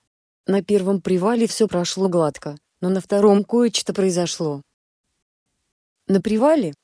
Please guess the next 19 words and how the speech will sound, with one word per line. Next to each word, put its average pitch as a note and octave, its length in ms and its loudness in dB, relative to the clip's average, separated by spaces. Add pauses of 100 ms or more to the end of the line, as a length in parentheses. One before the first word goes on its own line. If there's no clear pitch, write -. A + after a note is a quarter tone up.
(400)
На F#3 160 2
втором G3+ 460 2
привале G#3 380 2
они A#3 180 4
решили G3+ 420 0
остановиться F#3+ 720 -2
в E3 60 -2
небольшом E3+ 480 -2
лесу. F#3+ 440 -2 (500)
На F#3+ 160 0
поляне G3+ 480 0
рядом E3+ 280 -2
с - 120 -6
их F#3 100 -6
привалом A3 560 0 (220)
он F3+ 120 -2
увидел G3 420 0
голубые F#3 480 0
васильки. F3 600 -4